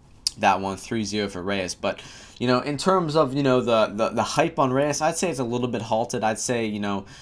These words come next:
he definitely got exposed a little bit. His takedown defense got exposed. His cardio is not very good, you know, and he's not as, you know, lethal of a striker as we all expected. So,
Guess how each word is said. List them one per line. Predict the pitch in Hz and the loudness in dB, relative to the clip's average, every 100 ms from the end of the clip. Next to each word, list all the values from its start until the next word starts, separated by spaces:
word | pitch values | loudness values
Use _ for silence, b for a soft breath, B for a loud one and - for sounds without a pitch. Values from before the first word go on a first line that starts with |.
| B B | B B
he | - 135 | -8 0
definitely | 131 127 135 | 0 0 0
got | 117 | 0
exposed | 104 - 117 110 101 | 0 -2 -2 -2 -2
a | |
little | 107 | -2
bit. | 101 104 | -2 -2
His | 98 | -4
takedown | 120 107 107 | -6 -4 -4
defense | 104 104 101 98 | -6 -6 -6 -6
got | 98 | -6
exposed. | 92 - 98 98 - | -6 -6 -4 -4 -6
His | - | -12
cardio | - - 104 107 208 | -14 -2 -2 0 -2
is | 95 92 | -2 -4
not | 98 92 | -6 -6
very | 95 95 | -6 -6
good, | 92 101 101 | -4 -4 -2
you | 101 | -4
know, | 104 | -4
and | 117 | -6
he's | 117 | -8
not | 143 143 127 | -4 -4 -2
as, | - 120 135 120 | 2 4 2 0
you | 123 | -4
know, | 113 | -4
lethal | 104 131 135 127 117 | -2 -2 -2 -2 -2
of | 107 | -4
a | |
striker | 101 117 113 - | -6 -6 -6 -4
as | 92 98 101 | -4 -4 -4
we | 101 | -2
all | 90 | -2
expected. | 90 - 95 - 87 | -4 -8 -8 -8 -12
So, | - 101 101 | -6 -4 -4